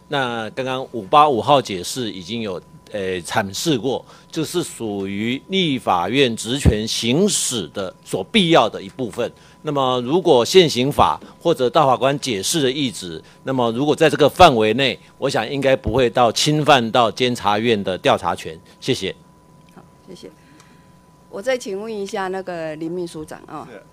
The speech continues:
Speaker 2: 如果
Speaker 3: 是。
Speaker 2: 赋予立法院调查权以后，是要经过院会通过呢，还是只要委员会通过？要怎么来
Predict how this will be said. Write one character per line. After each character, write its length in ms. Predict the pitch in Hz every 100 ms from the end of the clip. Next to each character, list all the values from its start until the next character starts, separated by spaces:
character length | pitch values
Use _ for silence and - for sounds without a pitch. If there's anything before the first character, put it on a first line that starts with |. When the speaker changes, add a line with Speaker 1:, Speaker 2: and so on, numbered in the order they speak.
| 180
Speaker 2:
如 120 | 208
果 280 | 233 170 160 - - - _ - - _ -
Speaker 3:
是。 120 | 233
Speaker 2:
赋 200 | - 254
予 120 | 190
立 180 | 196 254
法 160 | 214 175
院 180 | 220 208
调 200 | 262 208
查 240 | 208 175
权 260 | 214 185 156
以 180 | 147 175
后， 240 | 208 123
是 300 | - - 262
要 180 | 247 240
经 220 | 240 240
过 180 | 240 226
院 320 | 226 226 202
会 180 | 214 214
通 280 | 202 202 202
过 180 | 202 185
呢， 160 | 160
还 220 | 175 165 196
是 260 | - 214
只 220 | 175 175
要 160 | 190 -
委 200 | - 165
员 320 | 156 156 175
会 180 | 214 196
通 280 | 180 185 180
过？ 220 | 180 175 - - - -
要 120 | 226
怎 140 | 185
么 100 | 170
来 200 | 170 170